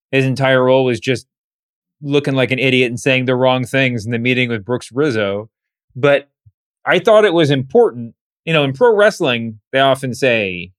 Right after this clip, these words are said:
it's more important to be a heel than it is to be a babyface in terms of getting the crowd into it, right? Uh, and sometimes to, to get that big finish in the end, you gotta look bad.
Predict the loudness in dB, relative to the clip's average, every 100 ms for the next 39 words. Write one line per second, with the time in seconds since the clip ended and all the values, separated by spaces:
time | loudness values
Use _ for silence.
0 | _ _ _ _ -8 -6 -4 -4 -4 -2
1 | -2 0 0 0 -2 -4 -6 -8 -12 -4
2 | -2 -2 -6 -16 -18 -18 -18 -12 -8 -8
3 | -8 -6 -6 -6 -8 -4 -2 -2 -4 -8
4 | -12 -14 -10 -8 -8 -12 _ _ _ _
5 | -6 -2 0 0 -2 -6 -8 -6 -4 0
6 | 0 0 -2 -4 -4 -4 -2 0 -2 0
7 | -2 -2 -4 -2 -4 -2 -2 -4 -2 -2
8 | 0 0 -2 -2 0 0 0 -6 -14